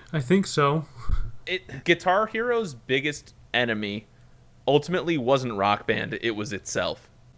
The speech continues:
Speaker 2: The fact that they put out a total of twelve titles, and that's not to mention the Nintendo D S titles,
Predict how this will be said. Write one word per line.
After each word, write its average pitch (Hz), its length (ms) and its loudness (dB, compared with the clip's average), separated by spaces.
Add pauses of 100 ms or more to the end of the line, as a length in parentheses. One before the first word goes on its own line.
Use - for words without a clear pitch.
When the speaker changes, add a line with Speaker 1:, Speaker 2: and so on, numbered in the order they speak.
(220)
Speaker 2:
The 131 80 -4
fact 143 380 0
that 160 160 -2
they 135 260 4
put 127 300 0
out 117 320 4 (420)
a 113 80 -4
total 123 400 0
of 107 220 -6
twelve 135 360 0
titles, 120 360 2
and 123 100 -4
that's 190 240 0
not 139 300 2
to 131 100 -10
mention 113 480 -4 (420)
the 117 100 -2
Nintendo 107 540 -2
D 104 220 0
S 101 220 0
titles, 90 580 -4